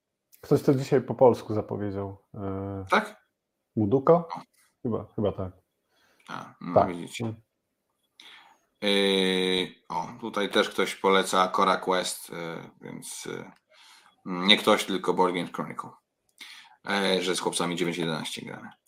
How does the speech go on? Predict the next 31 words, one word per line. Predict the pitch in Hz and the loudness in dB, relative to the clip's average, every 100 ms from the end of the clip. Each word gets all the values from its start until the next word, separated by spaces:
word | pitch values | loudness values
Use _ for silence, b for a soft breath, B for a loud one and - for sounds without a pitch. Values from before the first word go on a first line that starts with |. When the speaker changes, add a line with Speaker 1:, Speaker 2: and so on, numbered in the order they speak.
| B B B - | B B B -2
Speaker 2:
In | 131 143 | 6 8
the | 135 | 8
Footsteps | 190 196 170 | 6 6 4
of | 139 123 | 6 8
Darwin, | 104 95 90 92 - | 10 10 8 0 0
Darwin. | 104 95 87 98 - | 4 4 2 -6 -2
Nie | 120 139 | 4 6
wiem, | 147 | 6
czy | 123 | 4
tak | 123 | 2
się | 123 | 2
po | 113 | 4
polsku | 113 104 | 4 4
nazywa, | 92 92 | 2 6
Śladami | 123 113 113 107 | 8 10 10 8
Darwina, | 104 107 110 147 | 4 4 4 6
bo | 131 | 6
Wyprawa | 120 139 139 | 8 10 10
Darwina | 135 127 | 10 8
to | 117 | 4
jest | 113 | 2
ta | |
duża | 110 98 87 | 2 2 0
gra, | 85 | -2
a | 82 | -2
to | 127 | 0
będzie | 120 110 | 0 2
Śladami | 120 110 101 | 4 6 6
Speaker 1:
Tak. | 101 | 6
Speaker 2:
Darwina. | 107 - - _ _ _ _ _ _ _ | 4 2 -10 _ _ _ _ _ _ _
Speaker 1:
Mhm. | 113 107 113 | -2 -2 -4